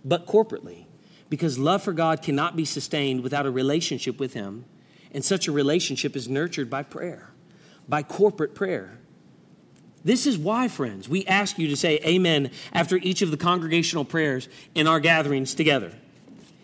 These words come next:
Even when one person is praying from the front or from the floor, we are all praying and affirming what is prayed together. We say amen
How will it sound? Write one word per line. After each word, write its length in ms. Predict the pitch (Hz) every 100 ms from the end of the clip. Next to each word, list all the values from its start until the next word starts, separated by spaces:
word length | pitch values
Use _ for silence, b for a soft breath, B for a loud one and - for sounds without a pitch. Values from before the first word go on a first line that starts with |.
| B
Even 560 | - 240 262 262 262 247
when 200 | 180 160
one 220 | 160 214
person 400 | 190 208 208 180
is 100 | 165
praying 440 | - 202 190 175 147
from 260 | 190 185
the 80 | 175
front 320 | 175 185 165
or 140 | - 156
from 240 | 180 180
the 80 | 165
floor, 500 | - 170 147 120 165 B B B B B
we 220 | 156 226
are 160 | 226 208
all 440 | 214 233 247 254
praying 580 | - 226 226 208 180 180
and 140 | 180 190
affirming 500 | - 208 202 175 175
what 160 | 190
is 140 | 202 -
prayed 760 | - 214 180 180 185 - - -
together. 360 | 185 220 175
We 200 | 131 208
say 340 | 208 240 190 -
amen 520 | 208 233 226 294 220